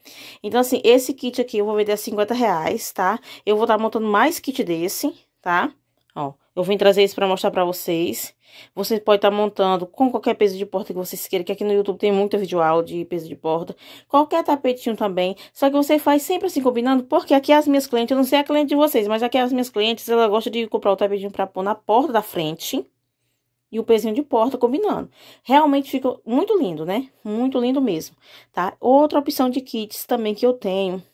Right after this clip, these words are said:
é, que eu tô montando, gente, eu tô fazendo aqui uma, uma produção de pano de prato, tá? Eu fiz vinte panos de prato, gente, não deu pra quem quis, tá? Eu vou ver se eu consigo fazer mais uns vinte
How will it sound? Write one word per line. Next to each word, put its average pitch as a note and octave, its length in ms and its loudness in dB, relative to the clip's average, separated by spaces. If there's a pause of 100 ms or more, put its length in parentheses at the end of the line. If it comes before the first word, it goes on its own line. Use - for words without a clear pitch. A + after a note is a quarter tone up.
(160)
é, F3+ 200 -2
que F#3+ 80 -4
eu F#3+ 40 -4
tô G3 120 2
montando, A#3 640 2
gente, F3+ 280 -6
eu F#3+ 80 -2
tô - 120 -14
fazendo A3+ 300 -6
aqui G#3+ 120 -12
uma, A#3 180 -2 (400)
uma G#3+ 540 2
produção A3 400 0
de D4+ 120 0
pano A3 220 -2
de G3 120 -14
prato, F3+ 500 -2 (240)
tá? F#3+ 260 0 (340)
Eu F#3+ 120 -6
fiz - 240 -4
vinte D#4 280 0
panos D4+ 220 4
de D#4+ 80 -4
prato, E3 340 -2
gente, G#3 580 -6
não G#3+ 200 -4
deu G#3+ 160 0
pra G#3+ 120 -6
quem B3 180 -4
quis, E3+ 460 -12 (460)
tá? D#3 240 -2
Eu F#3+ 120 2
vou F#3+ 140 -2
ver G3+ 300 -4
se G#3 80 -4
eu G#3 40 -4
consigo G#3 280 -4
fazer G3 260 0
mais G3+ 340 0
uns A3 220 -4
vinte F#3+ 560 -4